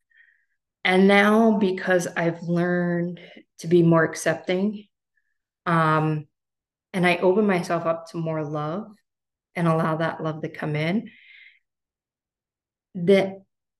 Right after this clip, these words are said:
in a relationship, I can be more understanding. I can see somebody else's point of view. And it's also about happiness.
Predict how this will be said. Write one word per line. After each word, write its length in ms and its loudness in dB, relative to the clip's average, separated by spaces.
in 220 4
a 680 2
relationship, 960 2
I 160 -4
can 460 -2
be 140 4
more 280 4
understanding. 920 -6
I 80 -2
can 180 -2
see 260 -2
somebody 380 2
else's 400 -4
point 340 -6
of 60 -10
view. 480 -2
And 120 0
it's 120 -2
also 320 0
about 240 2
happiness. 880 -8